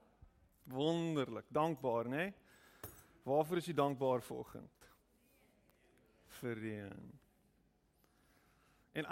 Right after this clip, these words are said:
eintlik gaan die reën oor niks anderster dat jy's eintlik net selfsugtig. Dis eintlik al hoekom jy reën wil hê. Want jy's nou moeg en siek en sat om met toiletwater te stort. Dis eintlik al, dis eintlik al waaroor dit gaan. Dit gaan eintlik net oor die feit dat jy nou nie meer,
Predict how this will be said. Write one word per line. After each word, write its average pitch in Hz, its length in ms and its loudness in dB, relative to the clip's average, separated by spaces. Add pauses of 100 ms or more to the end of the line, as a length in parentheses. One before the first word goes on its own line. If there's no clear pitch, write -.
eintlik 214 400 4
gaan 180 160 4
die 170 160 6
reën 170 240 4
oor 156 160 4
niks 151 400 4
anderster 151 480 0
dat 123 240 0 (720)
jy's 135 240 2
eintlik 175 400 4
net 147 160 2
selfsugtig. 135 720 -2 (560)
Dis 185 160 -2
eintlik 175 320 4
al 170 160 8
hoekom 147 160 0
jy 139 160 4
reën 123 160 2
wil 113 160 -4
hê. 107 140 -6 (340)
Want 165 160 -2
jy's 185 240 4
nou 190 80 6
moeg 190 400 4
en 196 80 0
siek - 320 -4
en 160 80 -2
sat 147 320 4 (380)
om 156 100 0
met 156 140 2
toiletwater 139 760 6
te - 100 -8
stort. - 440 -4 (720)
Dis 180 200 2
eintlik 160 340 4
al, 262 240 2 (560)
dis 180 200 4
eintlik 180 280 8
al 180 160 12
waaroor 160 300 8
dit - 100 -8
gaan. 120 200 -2
Dit - 120 -2
gaan 208 180 10
eintlik 208 260 8
net 196 140 2
oor 175 120 8
die 165 80 2
feit 180 260 10
dat 147 80 0
jy 160 160 10
nou 180 120 6
nie 185 120 4
meer, 156 280 8